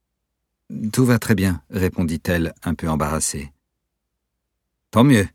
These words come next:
fit-il en retournant derrière le comptoir pour chercher leur commande. Vous avez eu des soucis de santé ?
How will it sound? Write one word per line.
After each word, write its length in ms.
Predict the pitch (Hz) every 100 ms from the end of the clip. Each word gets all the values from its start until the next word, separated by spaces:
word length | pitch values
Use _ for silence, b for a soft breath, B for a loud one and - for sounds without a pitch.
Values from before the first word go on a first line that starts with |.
| _ _ _ _
fit-il 400 | - 90 92 87
en 80 | 87
retournant 420 | 85 87 87 85
derrière 300 | 92 85 82
le 80 | 80
comptoir 460 | 82 76 90 82
pour 220 | - 71
chercher 360 | - 80 - 76
leur 120 | 71
commande. 460 | - 76 71 65 - _ _ _ _ _ _ _ _ _ -
Vous 220 | 98 98
avez 180 | 92 101
eu 100 | 101
des 160 | 98 87
soucis 300 | 101 - -
de 40 |
santé ? 440 | - 90 - 165